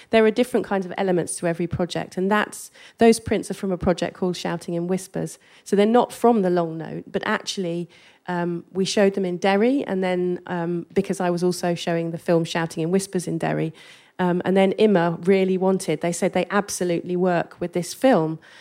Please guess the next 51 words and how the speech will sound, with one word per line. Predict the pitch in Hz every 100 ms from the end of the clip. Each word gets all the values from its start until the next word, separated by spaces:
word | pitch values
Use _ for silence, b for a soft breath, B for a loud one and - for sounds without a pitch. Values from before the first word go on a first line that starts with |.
| B -
Um, | 190 185
and | -
I | 208
suppose | 208 208 254 254
what | 226 -
the | 196
prints | - 202 180 - -
are | 202 190 185 -
is, | 185 170 - - _ _ _ _ _
they're, | 233 240 - -
it's | - 233 -
a, | 240 226 226
they're | 220 254
asking | 294 294 262 254
qu-, | -
a | 226
question, | 339 311 - 196
a | 185
direct | 196 247 247 233 220 -
question | 220 196 - 190
of | 175
the | 180
viewer. | 175 170 165
So | 185 196
the |
film, | - - 269 285 262
you're | 220
going | 202 190 190
in, | 180 180 175 B B
you're | 202
watching | 202 214 - - 190 185
something, | 185 180 - 180 180 180 B
hopefully | - 220 - 220 196 185
it's | -
a | 185
bit | 180
more | 190 185
submersive, | 180 175 180 190 180 190 170
and | 170
you, | 175 175 170
you, | 175 180 170
you | 175
feel | 170 - 202 190
like | 175 -
you're | 170
experiencing | - - 190 185 175 175 170
something | 180 175 170
in | 170
front | 170 180 175 175
of | 165
you. | 160